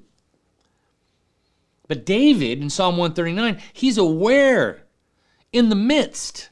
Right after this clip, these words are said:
of opposition and thwarting and people hurting him, of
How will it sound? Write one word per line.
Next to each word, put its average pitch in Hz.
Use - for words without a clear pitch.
of 175
opposition 165
and 104
thwarting 170
and 95
people 190
hurting 170
him, 107
of 135